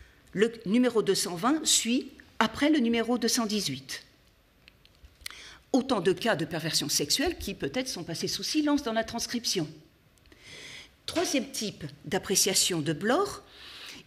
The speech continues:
il prend conscience de la place de Sade. Rappelez-vous le sous-titre de son œuvre, c'est Sade dans le, son temps, une, une approche anthropologique de Sade pour mieux approcher le littéraire. Et donc la place de Sade, pour lui,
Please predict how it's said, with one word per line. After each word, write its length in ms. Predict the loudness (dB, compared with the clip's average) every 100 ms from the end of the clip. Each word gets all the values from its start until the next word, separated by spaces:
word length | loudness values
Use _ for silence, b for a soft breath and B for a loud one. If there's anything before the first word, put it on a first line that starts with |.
| 0
il 180 | 0 0
prend 220 | 0 0
conscience 500 | 2 2 2 2 2
de 100 | 2
la 120 | 0
place 320 | 2 0 0
de 80 | 0
Sade. 440 | -2 -2 -6 -10 -14 B B B
Rappelez-vous 540 | -4 -2 0 0 2 0 0
le 100 | 2
sous-titre 500 | 2 4 2 0 -2
de 120 | -2
son 240 | 0 0 2
œuvre, 340 | 2 2 -2 -12 B B
c'est 240 | 2 4
Sade 480 | 4 2 2 2 -2 B B -10 0
dans 140 | 4
le, 120 | 4 0 -2
son 240 | 2 2
temps, 320 | 0 -2 -4 -6 -18 -20 _ -4
une, 240 | 0 2 2
une 140 | 2
approche 380 | 2 2 2 2 2
anthropologique 720 | 2 2 0 0 2 2 2 -2
de 80 | 0
Sade 400 | 2 2 0 -4 B B
pour 100 | 0
mieux 260 | 4 4 2
approcher 480 | -4 0 2 2
le 120 | 0 -2
littéraire. 680 | -2 -4 -4 -6 -12 -16 -18 -20 B B B -2
Et 60 |
donc 220 | 2 2
la 100 | 0
place 200 | -2 -2
de 120 | -2 0
Sade, 320 | 2 2 0
pour 220 | -4 -2
lui, 300 | 2 0 0